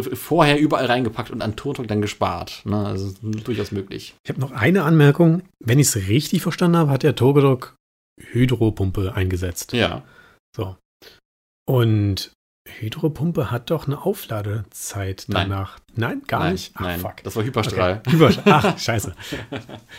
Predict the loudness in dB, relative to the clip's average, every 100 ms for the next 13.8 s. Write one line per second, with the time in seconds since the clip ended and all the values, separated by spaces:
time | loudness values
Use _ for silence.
0 | -20 _ 2 4 4 4 2 0 0 0
1 | -2 -4 -8 -12 _ _ _ -4 -4 2
2 | 2 4 2 4 2 2 2 0 -2 -2
3 | -2 -2 -2 -4 -6 -2 0 0 0 -2
4 | -2 -4 -8 _ _ _ _ _ _ _
5 | _ _ -10 -6 -6 -6 -8 -10 -18 _
6 | _ -8 -6 -4 -2 0 -2 -2 -2 -2
7 | -6 -8 -6 -6 -10 _ _ _ _ -8
8 | -2 -2 -2 -2 -2 -2 -2 -2 -2 -6
9 | -6 -4 -4 -4 -6 -6 -8 -10 -10 -8
10 | -6 -8 -10 -18 -20 -20 -8 -4 -4 -6
11 | -8 -10 -10 -10 -8 -2 -2 0 -2 -2
12 | 0 2 2 -2 -4 _ _ _ _ -10
13 | -2 0 0 -2 -6 -8 -10 -16